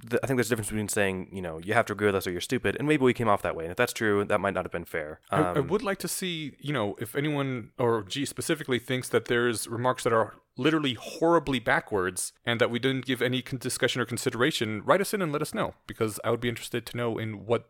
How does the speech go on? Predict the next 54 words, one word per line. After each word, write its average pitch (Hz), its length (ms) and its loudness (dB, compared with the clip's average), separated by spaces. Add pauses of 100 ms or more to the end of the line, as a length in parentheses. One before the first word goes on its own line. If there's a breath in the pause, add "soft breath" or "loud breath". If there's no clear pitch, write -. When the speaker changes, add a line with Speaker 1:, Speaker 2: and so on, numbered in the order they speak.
Speaker 2:
what 113 220 0
those 110 180 0
points 110 320 -4
are 113 380 2
and, 101 360 -2
and 95 300 -6
maybe 104 520 -4 (140)
mention 113 300 -4
them 92 100 -4
on, 95 360 -2
on 98 160 -4
our 95 40 -2
next 98 320 -6
listener 101 240 -4
feedback. - 440 -10 (120)
Speaker 1:
Yeah, 170 220 2 (160)
I 127 80 0
mean, 123 320 2 (100)
I'm, 113 300 0 (180)
I'd 113 120 -2
be 104 200 2 (160)
fine 92 180 0
with 87 200 -10 (100)
talking 95 280 0
about 87 140 -4
that. 87 120 -4
I'm 92 60 -4
trying 117 160 -2
to - 20 -2
think 95 160 -6
of 92 60 -2
anything 92 240 -2
right 90 160 -2
off 92 180 -2
that 80 160 -8
was 95 100 -12
horribly 113 280 -2
backwards, 82 420 -8
but 113 300 4 (200)
I 107 60 -4
mean, 98 220 -2
uh, 110 160 2
if 107 100 -8
we're 101 200 2
super 90 240 -4
biased, 87 380 -2
we 95 60 -8
might 87 160 -8
not 82 120 -10
have - 80 -14
caught 87 180 -4
it. 78 160 -10
So - 160 -2
Speaker 2:
Exactly. 101 380 -4